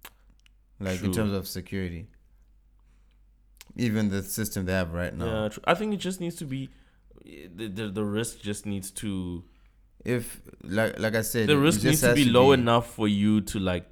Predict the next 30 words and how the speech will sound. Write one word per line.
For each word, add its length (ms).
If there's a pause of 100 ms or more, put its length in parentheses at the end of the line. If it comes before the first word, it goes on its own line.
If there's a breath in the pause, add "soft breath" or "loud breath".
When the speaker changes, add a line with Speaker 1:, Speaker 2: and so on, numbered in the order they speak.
Speaker 2:
bypass 720
a 100
Speaker 1:
it 60
has 140
Speaker 2:
human 120
Speaker 1:
to, 80
Speaker 2:
being. 120
Speaker 1:
it 40
just 200
has 200
to 80
be 120
safer 480
than 200
what's 200
there 160
right 60
now. 120
Speaker 2:
Exactly, 720
exactly, 680
Speaker 1:
So 80
if 40
Speaker 2:
exactly. 200
Speaker 1:
that 200
happens, 640
then 420
Speaker 2:
Yeah, 220
exactly. 540
Speaker 1:
you 60
know. 280